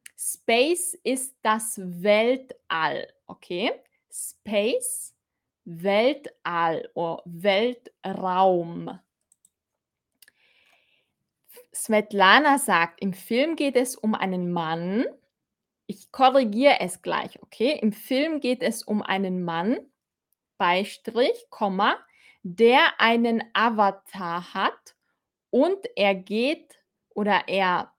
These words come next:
fährt zu anderen Planeten. Sehr gut. Wenn ich eure Sätze lese, dann sage ich gleich die korrigierte, die richtige Version, okay? Grammatikalisch. Könnt ihr das verbessern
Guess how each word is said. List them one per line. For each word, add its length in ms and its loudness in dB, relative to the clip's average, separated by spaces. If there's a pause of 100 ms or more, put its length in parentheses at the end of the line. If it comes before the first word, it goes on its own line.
(720)
fährt 680 2 (480)
zu 320 -10
anderen 720 2 (180)
Planeten. 1080 -4 (1120)
Sehr 340 4
gut. 280 -10
Wenn 200 2
ich 180 -8
eure 380 4
Sätze 480 0
lese, 540 -2
dann 360 2
sage 320 0
ich 220 -8
gleich 340 4
die 160 -8
korrigierte, 1120 -2
die 220 -6
richtige 640 -4
Version, 640 -8
okay? 440 -4 (200)
Grammatikalisch. 1300 -6 (300)
Könnt 280 -2
ihr 120 0
das 260 0
verbessern 960 -2